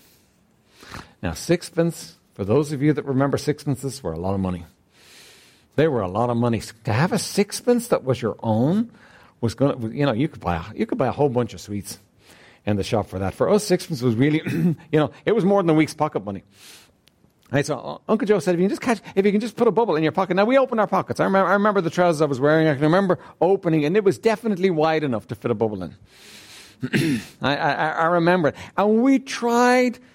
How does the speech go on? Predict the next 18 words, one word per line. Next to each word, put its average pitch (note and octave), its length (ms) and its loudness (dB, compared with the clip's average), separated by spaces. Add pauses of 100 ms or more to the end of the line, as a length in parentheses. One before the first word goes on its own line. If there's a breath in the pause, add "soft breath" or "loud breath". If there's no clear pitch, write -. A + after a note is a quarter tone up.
(540 soft breath)
so C4+ 540 2
hard A#3 560 -2
to D3 80 -6
get D3+ 160 0
a C3 40 -6
bubble B2 480 -4 (220)
into D3+ 340 -2
our A#2 120 0
pockets. - 420 -4
But - 140 -10
you C4+ 80 0
know E4+ 80 2
what D4 140 4
would G#3+ 100 -4
happen C#3+ 240 -4
with B2+ 100 -4
the F#2+ 80 -14
bubble? G#2+ 340 -6